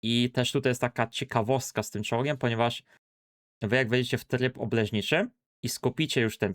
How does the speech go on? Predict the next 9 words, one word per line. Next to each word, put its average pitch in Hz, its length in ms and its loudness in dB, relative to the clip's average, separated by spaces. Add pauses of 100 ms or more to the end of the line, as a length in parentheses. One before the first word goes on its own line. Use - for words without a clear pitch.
pierwszy 98 440 -2
pocisk, - 520 -4 (720)
to 123 140 0
później 156 440 0
wam 151 140 2
celownik 131 360 0
się - 140 -4
nie 117 140 2
rozjeżdża. 110 600 0